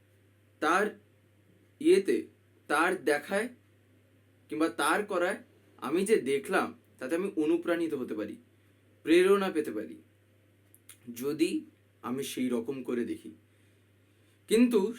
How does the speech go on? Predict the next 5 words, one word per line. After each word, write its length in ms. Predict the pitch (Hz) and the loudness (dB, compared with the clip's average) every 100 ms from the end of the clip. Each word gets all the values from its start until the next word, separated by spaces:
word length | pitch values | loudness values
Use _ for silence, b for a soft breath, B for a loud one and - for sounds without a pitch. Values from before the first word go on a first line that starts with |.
| - | -4
সেই 180 | 202 240 269 | 0 2 0
মানুষটাকেই 580 | 220 170 - 120 127 139 - _ _ _ _ _ _ _ _ _ _ _ _ - 127 | -2 -2 -4 -6 -6 -6 -10 _ _ _ _ _ _ _ _ _ _ _ _ -10 -2
যদি 160 | 170 - - 131 | -2 -2 -4 0
আরেকজন 480 | 156 214 185 202 123 - _ _ _ _ - - _ _ - _ _ - | 2 2 2 -2 -2 -6 _ _ _ _ -20 -20 _ _ -20 _ _ -16
দেখে, 360 | - 131 - | -6 -4 0